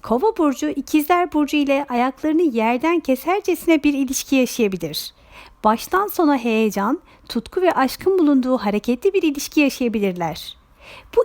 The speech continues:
iki zeka küpü insan bir araya gelince beyin fırtınası yaşayarak bir ilişki içerisinde bulabilirler kendilerini. İlişkide hava grubundan olan bu çift ani değişimlerin birbirlerine anlayışıyla birlikte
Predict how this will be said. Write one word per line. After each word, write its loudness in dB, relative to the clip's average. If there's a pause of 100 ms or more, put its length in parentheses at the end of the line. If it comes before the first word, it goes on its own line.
iki -4
zeka 2
küpü -6 (300)
insan 2
bir 2
araya 2
gelince -2
beyin 0
fırtınası 0
yaşayarak -2
bir -2
ilişki -2
içerisinde 0
bulabilirler 2
kendilerini. -4 (800)
İlişkide 0
hava -2
grubundan 2
olan 0
bu -10
çift -2 (320)
ani 0
değişimlerin 2
birbirlerine 0
anlayışıyla 0
birlikte 0